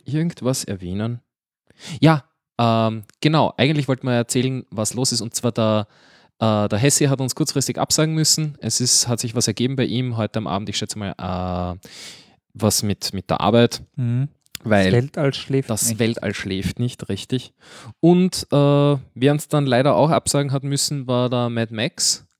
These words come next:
Speaker 1: Äh, der wurde kurzfristig nach Graz berufen, auch
Speaker 2: Mhm.
Speaker 1: beruflich.
Speaker 2: Mhm.
Speaker 1: Und, äh,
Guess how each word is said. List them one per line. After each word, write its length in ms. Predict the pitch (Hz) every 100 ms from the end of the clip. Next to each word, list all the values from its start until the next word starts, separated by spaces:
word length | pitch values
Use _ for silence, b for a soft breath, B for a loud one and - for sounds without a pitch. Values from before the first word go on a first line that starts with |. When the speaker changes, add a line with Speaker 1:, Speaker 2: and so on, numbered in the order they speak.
| _ _
Speaker 1:
Äh, 400 | 120 123 127 127 127
der 460 | 120 127 139 139 131
wurde 400 | 123 127 120 123 -
kurzfristig 480 | 143 - 139 -
nach 180 | 123 104
Graz 340 | - 110 143 -
berufen, 440 | 151 143 - 160
auch 260 | 110 139 135
Speaker 2:
Mhm. 60 |
Speaker 1:
beruflich. 760 | 160 147 151 - 139 139 - b b
Speaker 2:
Mhm. 220 | 127 151 B B B
Speaker 1:
Und, 840 | - 131 131 131 131 127 127 - -
äh, 440 | 117 117 117 113